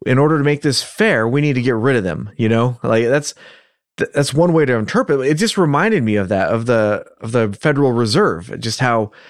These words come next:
how they sold that and how it was not what it seemed on its face.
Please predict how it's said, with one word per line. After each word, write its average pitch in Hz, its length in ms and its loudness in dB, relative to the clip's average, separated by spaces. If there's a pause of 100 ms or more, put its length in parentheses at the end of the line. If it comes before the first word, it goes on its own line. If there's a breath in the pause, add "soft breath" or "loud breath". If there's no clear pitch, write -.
(140 loud breath)
how 123 120 2
they 117 120 2
sold 143 400 0
that 92 240 -2
and 110 100 0
how 113 160 0
it 107 60 -2
was 110 240 -2
not 127 320 0
what 110 100 0
it 95 60 -2
seemed 117 420 0
on 98 160 0
its 92 160 -6
face. - 560 -2